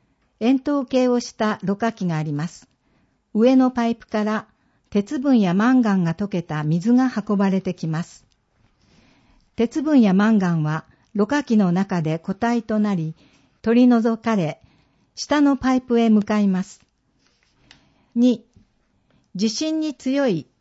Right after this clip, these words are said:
耐震管へ。地震が起こったとき、古い水道管は強い力が加わると、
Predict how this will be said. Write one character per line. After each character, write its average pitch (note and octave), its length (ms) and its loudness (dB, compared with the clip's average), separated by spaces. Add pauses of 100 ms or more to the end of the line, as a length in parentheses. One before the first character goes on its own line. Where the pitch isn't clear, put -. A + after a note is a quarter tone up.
耐 B3 220 -2
震 B3+ 280 0
管 A3 340 -2
へ。 F#3 220 -4 (1120)
地 A3 140 -2
震 D#4 220 -4
が D4+ 140 0
起 C4+ 60 -4
こ C#4+ 120 -4
っ C#4+ 80 -6
た F#3+ 120 -4
と E3+ 120 -6
き、 D3 260 -12 (320)
古 D#4 240 0
い B3+ 80 0
水 C4 280 -4
道 C4 180 2
管 A#3+ 280 0
は G#3 240 -2 (100)
強 C#4+ 280 -2
い A3 80 -2
力 B3 380 -2
が F#3 120 0
加 - 140 -8
わ G3+ 280 0
る E3 100 -6
と、 D3+ 260 -10